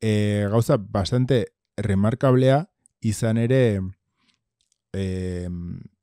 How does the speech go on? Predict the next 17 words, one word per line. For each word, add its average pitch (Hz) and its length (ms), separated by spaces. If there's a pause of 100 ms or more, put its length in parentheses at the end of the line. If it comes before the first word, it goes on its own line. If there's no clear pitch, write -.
(1300)
oso, 120 320
oso, 123 220
oso, 120 260
oso 127 220
gutxi 107 400
dago, 92 300 (260)
e, 87 480 (160)
euskeraz. 90 540 (380)
Eta 101 840
dagon 107 400
gutxia, 143 480 (520)
dago 107 680 (520)
Eusko 123 280
Manga 120 420
eta, 104 880
nola 101 320
ez, - 180